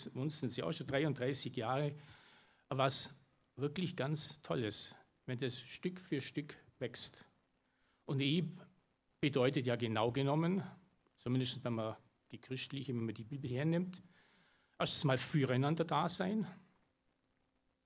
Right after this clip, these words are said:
Und das ist immer wieder eine Entscheidung, die oft,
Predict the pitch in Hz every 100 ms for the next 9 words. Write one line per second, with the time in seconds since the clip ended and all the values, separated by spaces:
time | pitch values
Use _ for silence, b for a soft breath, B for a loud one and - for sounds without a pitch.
0 | _ _ _ _ _ 127 135 127 120 135
1 | 123 127 110 104 - 107 131 190 - -
2 | - _ _ _ _ _ _ _ _ _
3 | 123 131 120